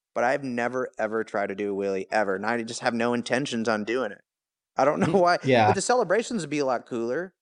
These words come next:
Speaker 1: and my pictures would be cooler. Maybe my social media might grow. But, uh, no,
Speaker 2: Well,
Speaker 1: that little,
Speaker 2: I always,
Speaker 1: yeah.
Speaker 2: I always say, I always say when, I'm the same way, and I have more respect for steering head bearings than that. I'm not gonna ruin 'em by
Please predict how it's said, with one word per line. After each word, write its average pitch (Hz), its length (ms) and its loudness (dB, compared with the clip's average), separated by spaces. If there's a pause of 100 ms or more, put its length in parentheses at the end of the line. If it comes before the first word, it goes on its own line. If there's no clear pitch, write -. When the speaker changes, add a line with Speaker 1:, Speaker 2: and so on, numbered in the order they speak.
Speaker 1:
and 147 100 -4
my 127 100 0
pictures 180 360 -2
would 117 80 -4
be 113 100 -2
cooler. 120 320 -2
Maybe 135 180 -2
my 120 140 0
social 113 320 -2
media 120 260 0
might 104 200 -4
grow. 110 380 0 (520)
But, 101 300 0
uh, 87 320 0 (180)
no, 120 200 8
Speaker 2:
Well, 107 80 4
Speaker 1:
that - 140 -2
little, 98 200 -6 (140)
Speaker 2:
I 202 180 8
always, 262 240 6
Speaker 1:
yeah. - 80 -4 (220)
Speaker 2:
I 208 140 8
always 269 240 6
say, 208 380 6 (160)
I 190 120 10
always 233 240 8
say 190 200 8
when, 170 380 6
I'm 190 160 10
the 262 80 8
same 185 300 8
way, 131 380 8
and 143 140 8
I 185 140 8
have 190 180 8
more 180 160 8
respect 170 460 6
for 170 120 6
steering 180 420 6
head 131 240 6
bearings 135 440 6
than 120 140 4
that. 117 320 4
I'm 143 140 6
not 165 160 4
gonna 143 160 6
ruin 139 340 6
'em 113 140 8
by 110 320 6